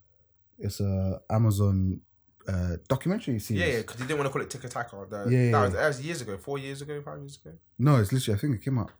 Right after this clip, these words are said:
Speaker 2: No,
Speaker 1: I don't
Speaker 2: no,
Speaker 1: know.
Speaker 2: no, the actual recording, like, four or five years
Speaker 1: Oh,
Speaker 2: ago.
Speaker 1: no, it's been, yeah, yeah, yeah.
Speaker 2: Yeah.
Speaker 1: It, it's based on, um,
Speaker 2: Barcelona.
Speaker 1: Pep's Barca,
Speaker 2: Yeah, yeah,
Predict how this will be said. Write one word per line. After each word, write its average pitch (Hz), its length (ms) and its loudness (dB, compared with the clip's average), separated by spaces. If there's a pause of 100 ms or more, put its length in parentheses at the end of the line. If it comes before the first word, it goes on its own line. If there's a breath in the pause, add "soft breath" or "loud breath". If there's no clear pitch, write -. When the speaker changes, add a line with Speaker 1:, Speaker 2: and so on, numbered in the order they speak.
(480)
Speaker 2:
No, 120 120 -2
Speaker 1:
I - 40 4
don't 135 120 4
Speaker 2:
no, 95 60 2
Speaker 1:
know. 104 80 -4
Speaker 2:
no, 101 60 -8
the 95 160 -2
actual 127 280 0
recording, 110 320 -10
like, - 120 -10
four 123 140 -12
or - 40 -20
five 110 180 -12
years 117 80 -14
Speaker 1:
Oh, 208 140 6
Speaker 2:
ago. 240 80 6
Speaker 1:
no, 185 60 6
it's 127 80 2
been, 160 260 6
yeah, 170 80 8
yeah, 139 60 6 (100)
yeah. - 0 - (200)
Speaker 2:
Yeah. 92 80 -2 (200)
Speaker 1:
It, 175 100 2
it's 151 140 2
based 196 320 2
on, 139 160 6
um, 107 520 4
Speaker 2:
Barcelona. 139 440 -6
Speaker 1:
Pep's 139 560 2
Barca, 120 260 4
Speaker 2:
Yeah, 139 60 0
yeah, 110 120 2